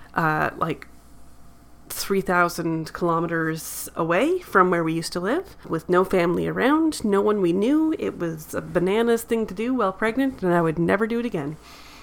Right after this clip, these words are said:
But here's the story of my youngest's birth. I started having Braxton Hicks contractions on, uh, Wednesday evening, December first. I didn't have these at all with my first daughter's birth, so I thought it might be labor.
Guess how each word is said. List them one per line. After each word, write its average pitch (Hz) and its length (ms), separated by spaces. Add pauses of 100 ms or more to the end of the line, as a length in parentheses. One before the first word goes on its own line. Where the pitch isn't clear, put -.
(260)
But 208 600 (400)
here's 226 280
the 202 60
story 170 380
of 170 100
my 170 100
youngest's 156 540
birth. - 420 (480)
I 185 280
started 247 340
having 208 680
Braxton 196 520
Hicks - 260
contractions 156 1000
on, 165 480
uh, 156 280
Wednesday 185 480
evening, 147 380
December 185 380
first. - 680 (680)
I 190 120
didn't 254 440
have 185 260
these 175 160
at 160 160
all 185 260
with 175 140
my 160 100
first 165 300
daughter's 151 340
birth, 147 320
so - 140
I 190 60
thought 302 240
it 339 100
might - 260
be - 80
labor. - 480